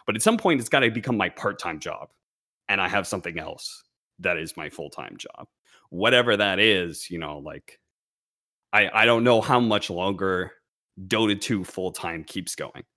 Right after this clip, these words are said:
I think it's probably another two, three years. But, you know, that, that squeeze starts becoming weird when it's like your salary starts going down, your year's, yearly salary starts going down.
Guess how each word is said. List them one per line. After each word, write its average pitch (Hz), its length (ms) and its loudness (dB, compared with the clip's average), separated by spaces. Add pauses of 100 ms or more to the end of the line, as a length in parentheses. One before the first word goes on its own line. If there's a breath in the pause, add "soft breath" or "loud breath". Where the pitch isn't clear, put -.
(280 soft breath)
I 135 140 6
think 156 240 2
it's 117 120 -4
probably 110 600 -2
another 110 280 0
two, 110 280 -6
three 92 220 -10
years. 92 440 -6 (1500)
But, 101 300 6 (880)
you 92 100 -4
know, 78 200 -8 (180)
that, 151 240 4
that 151 180 4
squeeze 180 420 0
starts 147 260 4
becoming 127 380 0
weird 117 380 4
when 101 140 -2
it's 92 160 -6
like 90 300 -4 (280 soft breath)
your 104 160 -2
salary 104 480 0
starts 98 320 -4
going 98 320 -2
down, 101 500 -2
your 95 160 -4
year's, 98 460 -2
yearly 107 320 0
salary 110 480 -4
starts 98 280 -4
going 95 300 -4
down. 98 480 -2